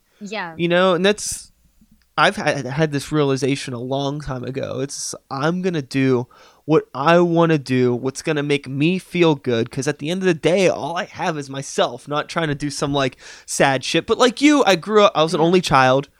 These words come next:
Speaker 2: you know,
Speaker 1: Oh, that's
Speaker 2: m-,
Speaker 1: awesome.
Speaker 2: my family
Speaker 1: Oh, my goodness.
Speaker 2: situation, not so great. Um, I mean, I'm fine, you
Speaker 1: Yeah.
Speaker 2: know, not horrible, but it's just kinda like, I'm used to being alone.
Speaker 1: Yeah.
Speaker 2: You know, I will go to the movies by myself.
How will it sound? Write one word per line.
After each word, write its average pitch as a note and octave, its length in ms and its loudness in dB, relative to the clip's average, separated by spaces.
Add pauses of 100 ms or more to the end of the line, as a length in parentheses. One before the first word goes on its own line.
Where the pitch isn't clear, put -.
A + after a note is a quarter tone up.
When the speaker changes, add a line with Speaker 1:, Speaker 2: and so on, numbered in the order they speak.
(320)
Speaker 2:
you C#3 120 -4
know, C3+ 260 4
Speaker 1:
Oh, C3+ 60 0
that's G#3 180 -8
Speaker 2:
m-, D#3 80 -6
Speaker 1:
awesome. E3 240 -4
Speaker 2:
my E3+ 140 6
family F3+ 480 2
Speaker 1:
Oh, - 20 -2
my F#3 60 -2
goodness. - 20 -4
Speaker 2:
situation, F3+ 840 0 (360)
not E3 300 -2
so F#3 200 -2
great. D3 560 0 (340)
Um, C3+ 260 -2
I - 20 -10
mean, D3+ 160 -2
I'm E3+ 80 -4
fine, E3 540 2 (400)
you D3+ 100 -4
Speaker 1:
Yeah. C#3+ 60 2
Speaker 2:
know, C3+ 180 0
not D#3+ 220 0
horrible, D3+ 640 4
but G3+ 240 0
it's C4 200 -2
just C#4+ 160 -10
kinda E4 160 -8
like, C#4+ 220 -8
I'm G3+ 240 -6
used F#3 320 -6
to - 60 -12
being C3 520 -6
alone. F2+ 460 -8 (240)
Speaker 1:
Yeah. A3 160 -12
Speaker 2:
You D#3+ 60 -2
know, D3+ 280 -2 (160)
I E3 80 4
will G3+ 160 4
go F#3+ 220 6
to E3+ 80 -6
the D3+ 100 -2
movies D3+ 380 -6
by C3 140 0
myself. B2+ 460 -10